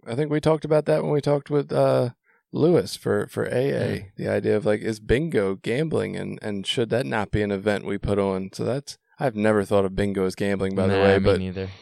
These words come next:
Speaker 1: I could see, I get it. Like, maybe to a gambler, it does feel like
Speaker 2: Huh.
Speaker 1: gambling. Um, what other criticisms of conventions have you heard along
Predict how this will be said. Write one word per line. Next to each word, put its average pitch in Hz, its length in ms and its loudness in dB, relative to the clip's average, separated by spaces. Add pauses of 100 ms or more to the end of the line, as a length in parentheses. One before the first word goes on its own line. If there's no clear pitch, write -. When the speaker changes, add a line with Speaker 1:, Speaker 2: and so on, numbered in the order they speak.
(260)
Speaker 1:
I 127 100 6
could 180 160 0
see, 190 480 -2
I 123 140 -8
get 135 240 -2
it. 180 200 -4
Like, 123 300 -8
maybe 120 240 -6
to 135 140 0
a 139 40 2
gambler, 143 420 2
it 151 80 -2
does 170 220 2
feel 131 200 0
like 113 200 -4
Speaker 2:
Huh. 107 80 -6
Speaker 1:
gambling. 95 380 -8 (720)
Um, 104 500 -4 (680)
what 214 140 2
other 180 180 4
criticisms 107 680 -2
of 98 160 -4
conventions 98 560 -6
have 98 160 -4
you 101 100 -4
heard 101 220 -2
along 95 280 -4